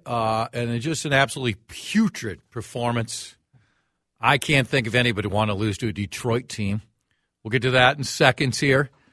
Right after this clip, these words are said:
The Wolves go oh for two against, and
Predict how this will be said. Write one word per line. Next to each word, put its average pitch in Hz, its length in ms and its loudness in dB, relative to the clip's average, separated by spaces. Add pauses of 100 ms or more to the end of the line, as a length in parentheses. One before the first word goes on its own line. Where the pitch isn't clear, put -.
(380)
The 117 440 0
Wolves 156 500 4
go 147 340 2
oh 170 240 6
for 151 240 -2
two 151 480 -2
against, 107 480 -2
and 113 300 -4